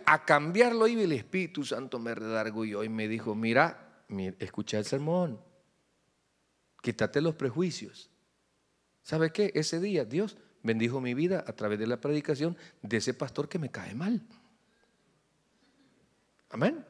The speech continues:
Entonces, los prejuicios, pero muchas veces usted, ¿verdad? Eh, leyó su Biblia, eh, eh, este cap-, Hechos capítulo doce, ah, lo mismo otra vez. Prejuicio. Es que la palabra de Dios es eterna, no va a cambiar.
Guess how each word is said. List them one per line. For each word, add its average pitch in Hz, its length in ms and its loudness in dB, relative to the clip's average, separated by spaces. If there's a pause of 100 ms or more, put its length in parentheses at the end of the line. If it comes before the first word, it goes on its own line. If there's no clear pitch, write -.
(520)
Entonces, 156 220 4
los 135 120 8
prejuicios, 180 640 2 (320)
pero 147 220 6
muchas 202 280 2
veces 226 280 4
usted, 233 340 4
¿verdad? 185 380 0 (260)
Eh, 135 300 0
leyó 202 840 6
su - 220 -6
Biblia, 202 500 2
eh, 208 160 6
eh, 175 280 0
este 196 280 -4
cap-, 180 260 2
Hechos 185 420 0
capítulo 180 520 0
doce, 214 240 6 (300)
ah, 269 220 0
lo 202 200 0
mismo 202 480 -2
otra - 320 -6
vez. - 140 -10 (360)
Prejuicio. 101 600 0 (1040)
Es 117 100 -8
que 151 120 2
la 151 120 2
palabra 127 360 0
de 135 60 4
Dios 131 200 -2
es 131 80 0
eterna, 131 600 -2 (840)
no 147 180 4
va 156 80 10
a 156 80 2
cambiar. 147 500 2